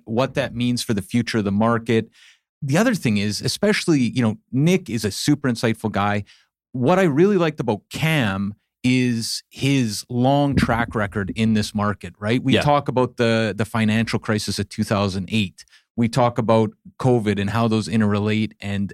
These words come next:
Speaker 1: and basically a trajectory from two thousand two in real estate.
Speaker 2: Right.
Speaker 1: It's a great conversation with predictions on the market, areas that are very exciting,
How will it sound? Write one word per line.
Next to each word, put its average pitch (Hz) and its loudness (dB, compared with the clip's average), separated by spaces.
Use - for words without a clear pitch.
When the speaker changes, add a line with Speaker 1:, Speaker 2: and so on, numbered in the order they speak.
Speaker 1:
and 101 -8
basically 147 0
a 110 -2
trajectory 113 0
from 104 -2
two 120 0
thousand 101 -2
two 113 0
in 95 -4
real 107 0
estate. 95 -6
Speaker 2:
Right. 92 0
Speaker 1:
It's 151 0
a 131 2
great 127 0
conversation 110 0
with 107 -2
predictions 135 2
on 123 2
the 110 2
market, 113 2
areas 127 2
that 113 -2
are 101 0
very 107 2
exciting, 107 0